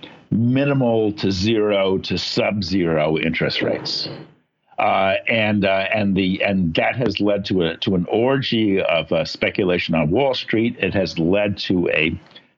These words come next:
fantastic increase in, in housing prices and rents. Um, and, uh, and, and now it's, it's filtering down into, into commodities where it's percolating, and, uh, and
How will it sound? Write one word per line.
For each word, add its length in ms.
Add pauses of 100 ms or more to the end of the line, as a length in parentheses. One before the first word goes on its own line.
(280)
fantastic 960
increase 540
in, 280
in 80
housing 440
prices 520
and 160
rents. 480 (580)
Um, 380 (960)
and, 420
uh, 320 (640)
and, 360
and 220
now 380
it's, 220
it's 260
filtering 440
down 260
into, 240
into 200
commodities 880
where 160
it's 180
percolating, 1040
and, 460
uh, 40
and 380